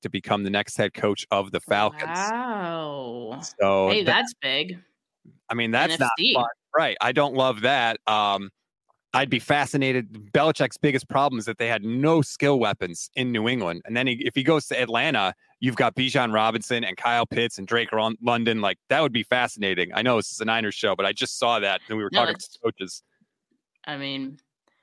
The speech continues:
Speaker 2: yeah, they have a lot of, uh, weapons that they just couldn't figure out how to freaking use or
Speaker 1: Mm-hmm.
Speaker 2: involve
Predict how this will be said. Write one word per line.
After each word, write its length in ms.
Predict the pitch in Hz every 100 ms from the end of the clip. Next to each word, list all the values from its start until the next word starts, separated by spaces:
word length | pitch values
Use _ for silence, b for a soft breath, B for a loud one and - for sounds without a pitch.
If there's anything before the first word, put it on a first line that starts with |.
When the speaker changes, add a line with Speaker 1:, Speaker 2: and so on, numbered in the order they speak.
| _ -
Speaker 2:
yeah, 140 | 165
they 80 | 160
have 120 | 185
a 20 | 220
lot 220 | 226 214
of, 240 | 208 185
uh, 340 | 190 175 170 165
weapons 680 | 156 170 180 165 151 147 147 -
that 440 | 156 147 147 143 _ _ _ _ -
they 120 | 147
just 320 | 147 143 -
couldn't 400 | - 180 165 160 - _ _ _ _ 185
figure 300 | 185 160 156
out 280 | 156 156 -
how 140 | 170
to 80 | 147
freaking 400 | - 165 160 139
use 540 | 143 151 147 131 -
or 60 | -
Speaker 1:
Mm-hmm. 380 | - 139 131 135
Speaker 2:
involve 520 | 165 - 151 143 139